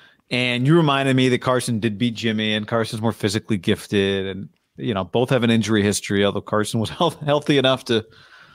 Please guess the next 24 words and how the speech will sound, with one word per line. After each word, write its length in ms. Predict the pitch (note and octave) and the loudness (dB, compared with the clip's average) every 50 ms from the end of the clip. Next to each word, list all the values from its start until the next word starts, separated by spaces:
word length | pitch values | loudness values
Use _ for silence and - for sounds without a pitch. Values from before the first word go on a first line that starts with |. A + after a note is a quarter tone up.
| - _ _ _ | -20 _ _ _
help 220 | - A#2+ B2 - - | -4 -4 -2 0 0
that 200 | B2+ A#2 - - | 0 0 0 -2
comp, 320 | - B2+ B2 A#2 - - | -2 0 0 0 -2 -4
uh, 800 | B2 - B2+ A#2+ A2+ A2 G#2+ G#2 G#2 G2+ G2+ G2+ G2+ G2 G2 - - | -4 0 0 2 2 4 4 4 4 4 4 4 2 2 0 -4 -6
the 80 | - - | -8 -4
conditional 420 | - A2 A2+ B2+ A#2+ - A2+ G#2+ F#2+ | 0 2 2 2 2 2 0 0 0
pick 240 | - - G#2 - - | 0 -2 -2 0 0
out. 360 | F#2 F2+ F2+ F2+ - - _ _ _ _ _ _ _ _ _ _ _ _ _ - | 0 2 2 0 -2 -4 _ _ _ _ _ _ _ _ _ _ _ _ _ -4
<coughs> 40 | - - - - - - - - - A#2 | -4 -4 -6 -10 -10 -12 -14 -8 -4 -2
Um, 500 | A#2 A2 G#2+ G#2 G2+ F#2 F#2 F#2 E2 - - - - - - - _ _ _ _ _ _ _ _ - - A#3+ - - - - - F4 - - _ - - - A4 - - - D3 - _ _ - - - - - _ _ _ _ _ _ _ _ _ D3+ | 0 2 2 0 -2 -2 -6 -8 -10 -12 -18 -20 -20 -20 -20 -20 _ _ _ _ _ _ _ _ -14 -12 -12 -12 -14 -16 -16 -16 -16 -18 -18 _ -16 -14 -14 -14 -14 -14 -14 -16 -16 _ _ -20 -20 -20 -20 -20 _ _ _ _ _ _ _ _ _ 2
well, 180 | D3 E3 D#3+ C#3 | 2 4 4 2
I 160 | C3+ D3 D3+ | 2 0 0
depend. 420 | C#3+ C3+ C#3+ C3 D#3 D3 G3 F3 | -2 -6 -6 -2 0 2 2 2
Like, 220 | C#3+ C3+ A#2+ - - | 2 2 0 0 0
I 80 | C#3+ | 0
know 100 | D#3 D3+ | 0 0
Kyle 200 | - E3 E3 C#3+ | 0 0 -2 0
Shanahan 340 | - - D#3+ F#3 D#3+ C#3+ B2 | 0 -2 -2 0 0 0 0
would 140 | A#2 A2 G#2 | 0 0 0
rather 340 | G#2 G2+ G#2 G#2+ G#2+ G#2 F#2+ | 0 0 2 2 0 0 0
have 200 | G2 G2 F#2 - | -2 -2 -4 -6
Jimmy, 500 | - - A2+ A2+ G#2+ G2+ A2 A#2+ B2+ - - | -6 -4 -4 -4 -4 -6 -8 -10 -14 -14 -16
I 60 | A2 | -12
think. 360 | - G2+ F#2 G#2 A#2 - - | -10 -10 -10 -10 -12 -14 -20